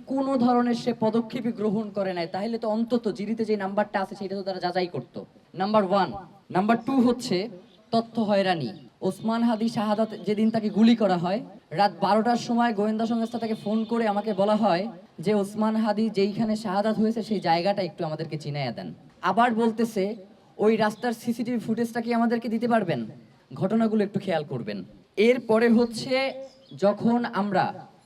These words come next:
মামলা দায়ের করলাম, তো আমি নিজে মামলার বাদী, যিনি এই মামলার করার ক্ষেত্রে আমার কাছ থেকে সিগনেচার নিয়েছেন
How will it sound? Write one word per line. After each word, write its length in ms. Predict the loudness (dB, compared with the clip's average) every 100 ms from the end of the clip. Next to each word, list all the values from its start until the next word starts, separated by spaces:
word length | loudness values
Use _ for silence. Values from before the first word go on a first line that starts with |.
| _ -6
মামলা 320 | -2 2 4
দায়ের 260 | 6 6 4
করলাম, 440 | 2 2 2 0 -6 -18 -20 _ _ _
তো 60 | -2
আমি 280 | 2 2 6
নিজে 360 | 6 4 2
মামলার 380 | 0 0 2 2
বাদী, 340 | 4 2 -2 -6 -12 -20 _ _ -6
যিনি 360 | -2 0 0
এই 320 | 4 4 4
মামলার 680 | 2 0 0 2 2 2 0
করার 320 | -2 0 0
ক্ষেত্রে 300 | 0 -4 -2
আমার 220 | -2 -2
কাছ 160 | -4 -6
থেকে 180 | -6 -6
সিগনেচার 500 | -4 -2 -2 0 0
নিয়েছেন 440 | 0 -2 -2 -6